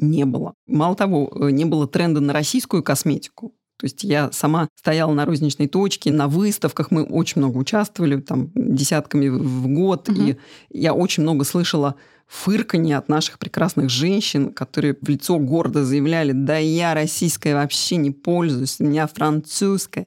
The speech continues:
Speaker 1: Это сейчас очень поменялось. Безусловно, для меня очень важно, что это этичный продукт. Вот я в этом абсолютно уверена, потому что вот лично для меня, ну, невозможно взять что-то гаденькое, продать и потом как бы жить спокойно. <laughs> Для меня моя совесть дороже стоит, чем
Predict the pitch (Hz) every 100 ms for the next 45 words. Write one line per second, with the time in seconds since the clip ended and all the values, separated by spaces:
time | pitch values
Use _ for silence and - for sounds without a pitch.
0 | - 147 - 156 165 170 - 156 - 170
1 | 147 143 139 131 220 156 - - 160 160
2 | - 330 233 151 156 175 196 - 185 -
3 | 143 170 202 151 - - 139 - 147 -
4 | 143 151 180 - 135 - 143 120 - -
5 | - 147 151 147 139 143 143 - 156 151
6 | 147 135 170 233 165 135 139 139 - 185
7 | - 151 135 147 156 175 - 147 139 131
8 | 147 156 170 165 139 131 127 151 139 -
9 | 131 - 127 - 143 190 254 220 147 139
10 | 139 143 175 277 - 151 143 - - 143
11 | 170 160 - 139 - 131 175 139 151 147
12 | - 147 - 139 143 - 170 170 170 165
13 | 180 214 - - - - 170 220 190 175
14 | 151 156 175 139 - 165 113 - 143 151
15 | -